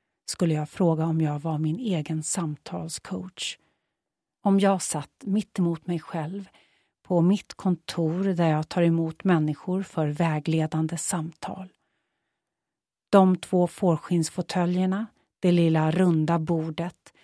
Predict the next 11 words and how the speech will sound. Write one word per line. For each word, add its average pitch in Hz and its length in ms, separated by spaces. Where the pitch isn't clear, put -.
glasskålen 180 1000
med 165 120
näsdukarna, 170 960
ljuslyktorna. 175 1040
Svaret 214 520
som 170 180
vecklar 160 380
ut 175 260
sig 170 220
inom 156 380
mig 160 280